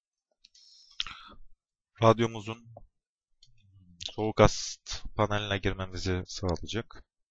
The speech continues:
E, seksen portlarımızı da açtık aynı şekilde. E, şimdilik gelelim radyoyu çalıştırmaya.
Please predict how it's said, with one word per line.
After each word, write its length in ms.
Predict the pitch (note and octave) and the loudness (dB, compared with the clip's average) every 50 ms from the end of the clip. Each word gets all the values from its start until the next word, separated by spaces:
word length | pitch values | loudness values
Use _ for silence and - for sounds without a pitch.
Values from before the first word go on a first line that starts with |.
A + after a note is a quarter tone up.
| _ _ _ _ _ _ _ - - _ _ _ _ _ - - - C#3+ - | _ _ _ _ _ _ _ -20 -20 _ _ _ _ _ -20 -20 -16 -12 -8
E, 40 | - | -2
seksen 400 | - C#3 C3 - - B2 A#2 - | 0 0 0 2 2 0 0 2
portlarımızı 520 | - A#2 G#2+ - A2 G#2 G2+ G2 F2+ - | 0 -2 0 0 0 0 0 -2 -4 -2
da 80 | - E2+ | -2 -2
açtık 280 | E2+ - - - - | -2 -2 -6 -8 -8
aynı 180 | - E2+ E2+ E2+ | -8 -8 -8 -10
şekilde. 480 | F2 F#2 F2 - F#2 F#2+ G#2 C3+ D3+ - _ _ _ _ - - - - - - - - - - - - - D3+ C3+ | -12 -14 -12 -12 -12 -10 -10 -12 -12 -14 _ _ _ _ -20 -18 -18 -16 -16 -14 -16 -16 -16 -18 -20 -20 -14 -10 -6
E, 240 | C3+ A2+ A2+ A2 A2+ | -2 0 0 0 0
şimdilik 520 | A2+ - - D3 C3+ B2 C3 - - - - - - - - - - _ _ _ _ - - - - _ _ _ _ _ - - - | -2 -4 -8 -4 0 0 0 0 -2 -10 -10 -12 -16 -20 -20 -20 -20 _ _ _ _ -20 -20 -20 -20 _ _ _ _ _ -14 0 4
gelelim 360 | A2+ A2+ G#2+ G2+ G#2+ A2+ G#2 | 6 8 8 8 6 4 4
radyoyu 280 | G#2 G2 F#2 F#2+ F#2+ F#2 | 4 4 4 4 -2 -6
çalıştırmaya. 640 | - - F#2 E2+ - - - F2 E2 F2 G2+ A#2+ | -4 -4 -4 -6 -6 -8 -10 -10 -8 -8 -8 -8